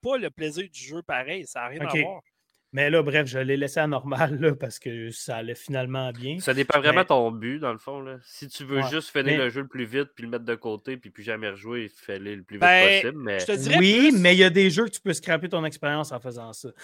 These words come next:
Speaker 1: Je te
Speaker 2: Parce que
Speaker 1: dirais
Speaker 2: pour
Speaker 1: plus,
Speaker 2: vrai
Speaker 1: mettons, concentre-toi sur l'histoire, mettons, puis là, tu le mets à facile.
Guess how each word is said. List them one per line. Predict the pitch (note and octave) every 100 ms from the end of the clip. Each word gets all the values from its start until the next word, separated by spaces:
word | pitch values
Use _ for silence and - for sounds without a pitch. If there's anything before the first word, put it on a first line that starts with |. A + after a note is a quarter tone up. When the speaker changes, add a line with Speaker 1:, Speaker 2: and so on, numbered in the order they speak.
| -
Speaker 1:
Je | -
te |
Speaker 2:
Parce | G3+ F#3
que |
Speaker 1:
dirais | C4 B3+
Speaker 2:
pour | A#3
Speaker 1:
plus, | G3
Speaker 2:
vrai | E3+ G#3 B3
Speaker 1:
mettons, | C4 C4 C4 B3+ _ _
concentre-toi | A#3 D4 D#4+ A#3+ C#4+
sur | C4+ G#3+
l'histoire, | F#3+ - G3 A3 C4
mettons, | G3+ - G#3+ G#3+
puis | F#3+
là, | -
tu | E3
le |
mets | E3
à | F#3
facile. | - D3 - F#3